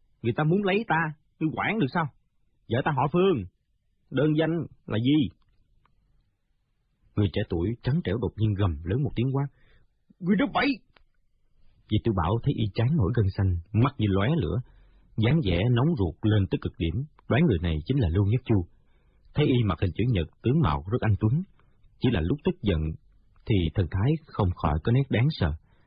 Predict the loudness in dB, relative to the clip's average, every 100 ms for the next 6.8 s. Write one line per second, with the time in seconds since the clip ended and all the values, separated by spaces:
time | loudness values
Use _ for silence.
0 | _ -2 -2 -2 -2 -2 -2 0 0 -2
1 | -4 -14 -20 -20 _ _ _ _ _ -4
2 | -2 0 -2 -2 0 0 -2 -8 _ -6
3 | -2 -2 0 0 -2 -6 _ -12 -8 -4
4 | 0 2 2 0 -4 0 0 0 -2 -2
5 | 2 0 0 -4 -4 -2 -4 -2 -2 0
6 | 0 0 -6 -6 -2 -2 2